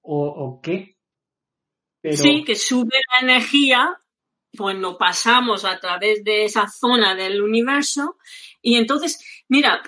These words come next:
Speaker 2: uno decía que los alienígenas están muy interesados en ver lo que pasa con la Tierra.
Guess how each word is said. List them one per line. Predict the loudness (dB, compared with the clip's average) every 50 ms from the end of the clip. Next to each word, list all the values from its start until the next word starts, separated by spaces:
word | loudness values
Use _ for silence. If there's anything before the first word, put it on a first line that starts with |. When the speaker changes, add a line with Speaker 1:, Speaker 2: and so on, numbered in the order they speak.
| _ -18 -18 -18 _ _ -10
Speaker 2:
uno | -4 -2 0 2 2 2 2 2 0 -2 -4 -2 -2 -2 -2
decía | 0 -2 -2 -4 -2 -2 -2 -2 -2 -2 -2
que | -2 0 0 0 -2 -4 _ _ _ _
los | -2 0 0 0 2
alienígenas | 0 0 0 0 0 0 0 -2 -2 -2 -4 -4 -4 -2 -2
están | -2 0 0 2 2 2
muy | 2 4 2 2 2
interesados | 0 -2 -2 -2 -2 -2 -2 -2 -2 -4 -2 -2 -2 -2 -2 -4 -6 -8 -14 -20 -20 _ _ _ _ _ _ _ _ _ _ 0
en | 2 4 4 4 4 2 4
ver | 4 2 2 2 0
lo | 2 0 0
que | 0 0 -2
pasa | 0 0 0 0 0 -4 -4 -6
con | -6 -4 -4
la | -4 -4 -4
Tierra. | -4 -4 -4 -4 -6 -10 -14 -16 _